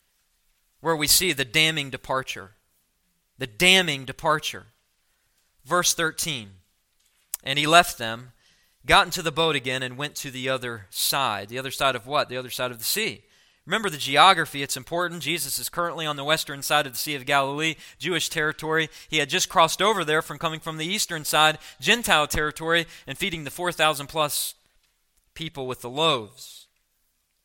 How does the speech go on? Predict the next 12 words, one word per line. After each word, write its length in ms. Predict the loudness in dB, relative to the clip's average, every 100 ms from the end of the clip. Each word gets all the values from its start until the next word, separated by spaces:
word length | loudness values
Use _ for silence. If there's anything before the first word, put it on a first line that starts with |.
| _ _ _ _ _ _ _ -8
Mark 260 | -4 -4
tells 220 | -2 -4 -2
us 140 | -4
here 100 | -6
in 60 | -6
verse 180 | -6 -6
thirteen, 440 | -8 -8 -10 -8
he 80 | -4
left 340 | 0 0 0
them. 180 | -8 -4
That 160 | -2 -2
is, 240 | -2 -4